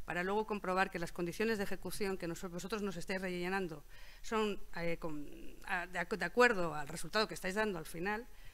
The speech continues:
No modificar la estructura de la ficha, por favor. Este año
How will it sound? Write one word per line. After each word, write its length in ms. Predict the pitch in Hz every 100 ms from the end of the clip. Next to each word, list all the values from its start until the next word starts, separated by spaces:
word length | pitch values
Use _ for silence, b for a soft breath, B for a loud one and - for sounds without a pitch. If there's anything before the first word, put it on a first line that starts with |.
| B B - - 202
No 160 | 226
modificar 680 | 277 240 208 202 175 208 208
la 80 | 170
estructura 440 | - 165 - 170
de 60 | 165
la 120 | 160
ficha, 340 | - 202 160 160
por 120 | 156
favor. 360 | - 165 175 - -
Este 300 | 170 - 190
año 340 | 196 196 175